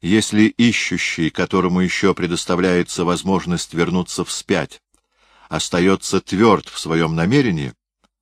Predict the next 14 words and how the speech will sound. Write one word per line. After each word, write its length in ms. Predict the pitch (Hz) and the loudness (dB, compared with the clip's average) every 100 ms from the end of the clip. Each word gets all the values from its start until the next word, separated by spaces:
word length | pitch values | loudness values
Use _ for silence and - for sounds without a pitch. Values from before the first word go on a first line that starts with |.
| _ | _
то 160 | - 78 | -4 -2
он 300 | 98 135 151 | 4 2 2
вступает 600 | - 101 87 110 123 120 | -2 -4 0 2 2 -2
в 80 | - | -4
шестую 600 | 135 135 - 95 90 87 | -4 -4 -4 -2 0 -2
стадию 560 | - 90 85 78 80 | -4 -2 -2 0 -4
приёма, 560 | - 78 76 73 73 69 _ _ _ _ | -4 -6 -2 -2 -2 -8 _ _ _ _
принятия 720 | - 73 76 104 - 117 120 | -4 -2 -2 -2 -2 -2 0
обязательств. 960 | - 95 95 80 71 65 71 - _ _ _ _ _ _ _ _ | -2 -2 -2 -2 -4 -4 -12 -14 _ _ _ _ _ _ _ _
Это 240 | 78 80 82 | -6 0 4
высший 460 | 120 165 - 135 | 4 4 2 0
момент 520 | 127 120 113 110 - _ _ _ _ | 0 0 0 0 -6 _ _ _ _
масонской 680 | 76 73 95 98 98 - 87 | -8 -4 0 0 -2 -6 -4
драмы. 440 | 78 73 69 65 | -2 -2 -2 -6